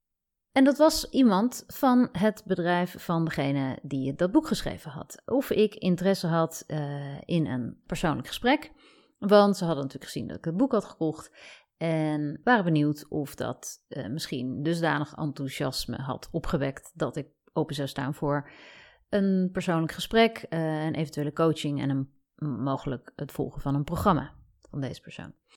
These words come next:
En ik had dus tot, tot dat moment zelf nog ni-, geen actie ondernomen, eh, maar op het moment dat ik gebeld werd, dacht ik, ja, ik zat op dat moment op een terras, ik had alle tijd. Ik moest even mijn huis uit voor een paar uur, eh, omdat ik allemaal bezichtigingen had.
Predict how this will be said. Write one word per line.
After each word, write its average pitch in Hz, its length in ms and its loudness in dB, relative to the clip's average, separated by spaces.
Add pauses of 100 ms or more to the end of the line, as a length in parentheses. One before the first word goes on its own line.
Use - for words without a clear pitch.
(200)
En 262 600 4 (520)
ik - 120 -2
had 370 120 6
dus - 220 2
tot, 330 200 2 (260)
tot 262 220 6
dat 262 200 6
moment 247 360 6
zelf 285 300 6
nog 269 180 4
ni-, 208 140 4
geen 185 500 2 (100)
actie - 280 -2
ondernomen, 240 800 2 (140)
eh, 233 240 -2
maar 240 360 2
op 262 120 0
het 277 120 0
moment 247 380 4
dat 220 140 0
ik - 240 -4 (680)
gebeld 190 560 2
werd, 254 120 2
dacht 254 180 0
ik, 269 120 -2
ja, 339 300 2
ik - 80 -18
zat 160 200 -2
op 135 120 -12
dat 143 120 0
moment 143 220 -2
op 135 100 -6
een 135 80 -4
terras, 143 360 -2
ik - 80 -12
had 147 120 -2
alle 143 220 -2
tijd. 147 380 -4
Ik - 300 -20
moest - 180 -8
even 156 200 0
mijn 156 120 0
huis 156 260 0
uit 170 200 -2
voor 175 140 -8
een 165 80 -14
paar 160 260 2
uur, 165 460 0
eh, 147 280 -4
omdat 143 320 -4
ik 139 160 -8
allemaal 139 260 -4
bezichtigingen 175 580 -2
had. 180 220 0